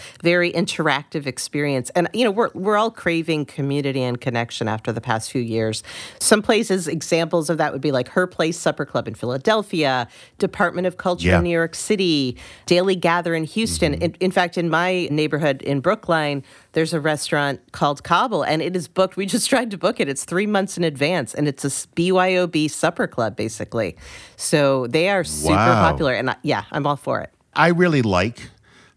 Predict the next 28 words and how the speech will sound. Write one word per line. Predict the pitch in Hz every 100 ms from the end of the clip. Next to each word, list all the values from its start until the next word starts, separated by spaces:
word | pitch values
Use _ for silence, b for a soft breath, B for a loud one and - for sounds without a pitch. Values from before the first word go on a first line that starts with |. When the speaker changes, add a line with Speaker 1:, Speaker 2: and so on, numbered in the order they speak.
| -
Speaker 2:
that | 110 -
concept, | - 127 127 - 135 - -
um, | - 101 95
because | 92 107 110
it | 110
really | 120 135 127
is | 107
almost | 113 113 - -
antithetical | 113 101 - 110 98 85
to | - 104
what | 92 90
we | 87
were | 85
talking | 101 90 90
about | 80 76
with | 76
the | 90
Noma, | 85 90 95 82 78 B B B B -
Nomaization | 104 104 95 98 85 90 90 98 87
of, |
Speaker 1:
Yeah. | 87 165
Speaker 2:
of | 82 76
restaurants | 90 - 90 85 82 -
and, | 85 82
and | 85 82 80
these | 85 -
exorbitant, | 92 82 78 95 90 82 80
exorbitant | 80 - 87 82 80